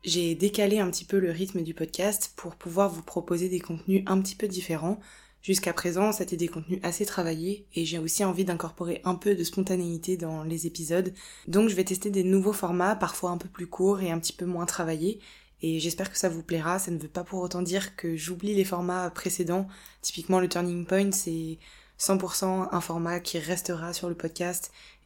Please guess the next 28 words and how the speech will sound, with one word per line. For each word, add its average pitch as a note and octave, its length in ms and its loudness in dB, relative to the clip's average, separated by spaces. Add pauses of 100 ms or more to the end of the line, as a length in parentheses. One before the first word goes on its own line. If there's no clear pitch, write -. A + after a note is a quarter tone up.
et E3 380 0
je E3 140 -2
suis E3 200 -4
déjà F3+ 300 6
en E3+ 100 0
train F#3 180 0
de F3+ 40 0
prévoir F3 460 -6
les E3 140 0
prochains. E3+ 460 0 (340)
Donc F3 200 2
restez G3 260 2
connectés F#3+ 400 4
si F#3+ 180 0
vous D#3+ 160 -4
voulez E3 360 0
suivre F#3 460 2
ça. F#3 320 0 (340)
Mais F#3+ 160 8
aujourd'hui, G3 540 2
on G#3 80 2
se - 80 -2
retrouve G3 260 -6
pour F3 140 -4
un E3 80 -2
épisode F3 500 -2
super - 720 -2
chill G3 380 0